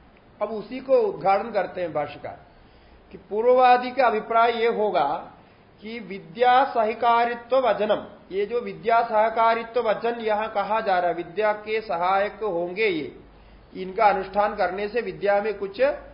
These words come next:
विशेषता आएगी। वो जो आश्रम कर्मणाम, आश्रम कर्मों को विद्या सहकारी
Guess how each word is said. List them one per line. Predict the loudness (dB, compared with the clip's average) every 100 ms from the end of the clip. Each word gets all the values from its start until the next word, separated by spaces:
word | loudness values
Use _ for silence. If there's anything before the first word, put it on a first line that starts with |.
| -20 -16
विशेषता | -4 -2 0 0 2
आएगी। | 2 2 -6 -14 -20 -20 -20 -20 -20 -20 -20 -20 -20 -20 -10
वो | 0 4 4
जो | 6
आश्रम | 6 6 4 -2 -2
कर्मणाम, | -2 0 -2 -4 -2
आश्रम | -2 -2 -4 -4
कर्मों | -4 -4 -4
को | -6
विद्या | -4 -2 0
सहकारी | 0 0 0 -2 -4